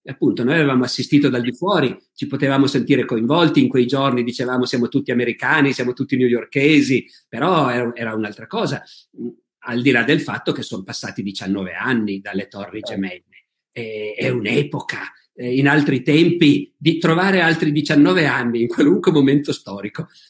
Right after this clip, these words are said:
Speaker 1: in cui non ci fossero state guerre, rivoluzioni, guerre civili, grandi personaggi, no? Ecco, è difficilissimo trovare altri vent'anni apparentemente così privi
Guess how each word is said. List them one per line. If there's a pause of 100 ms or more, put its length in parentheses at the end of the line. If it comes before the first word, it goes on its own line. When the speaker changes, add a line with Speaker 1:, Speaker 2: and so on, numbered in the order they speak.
Speaker 1:
in
cui
non
ci
fossero
state
guerre,
rivoluzioni,
guerre
civili, (160)
grandi
personaggi,
no?
Ecco, (220)
è
difficilissimo
trovare
altri
vent'anni
apparentemente
così
privi